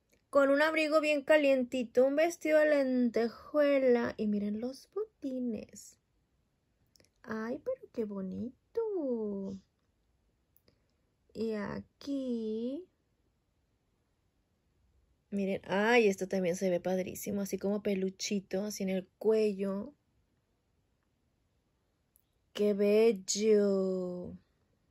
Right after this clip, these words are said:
Aquí sin tacón,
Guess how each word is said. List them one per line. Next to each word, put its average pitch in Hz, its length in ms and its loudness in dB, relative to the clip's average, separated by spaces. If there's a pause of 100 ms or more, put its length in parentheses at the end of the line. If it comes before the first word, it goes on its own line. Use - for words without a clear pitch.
(2250)
Aquí 220 480 0
sin 294 360 0
tacón, 196 400 2